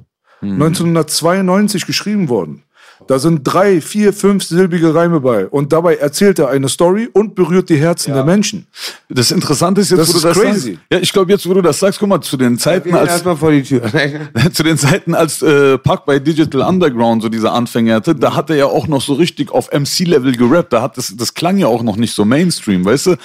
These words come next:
Speaker 1: Und das ist, glaub ich, auch, deswegen ist es wahrscheinlich auch so, weil er von einem wirklich purem Rap-Ding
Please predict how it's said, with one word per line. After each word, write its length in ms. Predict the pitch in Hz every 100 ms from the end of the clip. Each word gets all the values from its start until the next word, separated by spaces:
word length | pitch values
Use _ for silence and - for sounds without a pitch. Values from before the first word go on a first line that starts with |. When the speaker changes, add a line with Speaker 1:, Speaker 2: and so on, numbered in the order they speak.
| - 101
Speaker 1:
Und 160 | 127 135
das 120 | 156
ist, 100 | 147
glaub 180 | 165 180
ich, 120 | -
auch, 180 | 165 131
deswegen 600 | - 180 151 190 180 165
ist 180 | 202 -
es 140 | 127
wahrscheinlich 440 | 117 123 117 113 127
auch 140 | 104
so, 180 | 135 156
weil 140 | 143
er 180 | 131 120 - - _
von 200 | 143 139
einem 280 | 135 135 - -
wirklich 560 | 110 123 180 156 -
purem 440 | - 185 156 139 123
Rap-Ding 540 | 165 - 202 202